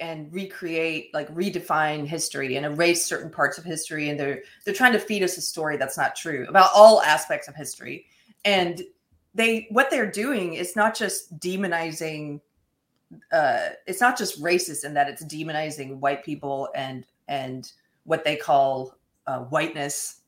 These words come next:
when they're grouping all these different cultures together and calling it whiteness. Um, they're doing that, but they're also at the same time, think about what they're doing to all the different Native American tribes. They're actually stripping them of their history and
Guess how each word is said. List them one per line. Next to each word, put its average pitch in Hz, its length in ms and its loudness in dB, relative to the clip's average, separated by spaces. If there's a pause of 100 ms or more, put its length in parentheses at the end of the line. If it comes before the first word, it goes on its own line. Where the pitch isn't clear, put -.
(440)
when 175 180 0
they're 175 160 2
grouping 185 420 2
all - 180 10
these 165 280 2
different 175 340 -4
cultures 175 400 -4
together 151 420 2
and 139 80 -6
calling 147 300 -4
it - 120 -10
whiteness. 143 520 -4 (500)
Um, 165 380 4 (140)
they're 202 140 6
doing 254 240 4
that, 202 300 8
but 196 120 -8
they're 226 120 -2
also 302 240 2
at - 80 -4
the 214 80 -8
same 247 260 -4
time, 185 220 -2
think 277 180 -4
about 392 200 6
what 202 120 -4
they're 190 140 -4
doing 190 300 -2
to 185 100 -14
all 180 160 2
the 175 80 -6
different 170 300 -8
Native 160 200 -6
American 151 420 -4
tribes. - 420 -6 (460)
They're 214 360 2 (100)
actually 277 280 0
stripping 214 480 -2
them 156 200 -4
of 156 220 -8
their 156 180 -2
history 202 720 -6
and 160 460 -8